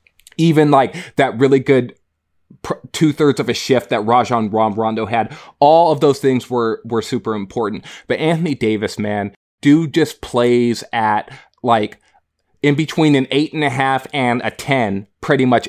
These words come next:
every single night. And he does it on both ends of the floor. And against the Clippers, he played,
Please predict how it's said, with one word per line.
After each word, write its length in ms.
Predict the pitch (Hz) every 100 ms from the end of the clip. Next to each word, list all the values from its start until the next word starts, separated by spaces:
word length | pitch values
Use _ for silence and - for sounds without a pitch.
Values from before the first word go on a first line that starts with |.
| -
every 300 | 127 143 139
single 300 | 147 139 127
night. 360 | 107 104 - _ _ _ _ _ _ _
And 320 | 131 120 117 101 -
he 160 | -
does 240 | 127 135 131
it 60 |
on 160 | 127 110
both 340 | 92 131 143
ends 180 | 143 135
of 140 | 135 123
the 80 |
floor. 500 | - - 104 98 95 _ _ _ _ -
And 280 | 131 123 123
against 400 | 127 101 131 127
the 80 | 139
Clippers, 640 | - - 127 120 113 107 - - -
he 240 | - 135
played, 720 | 131 - 143 139 135 131 120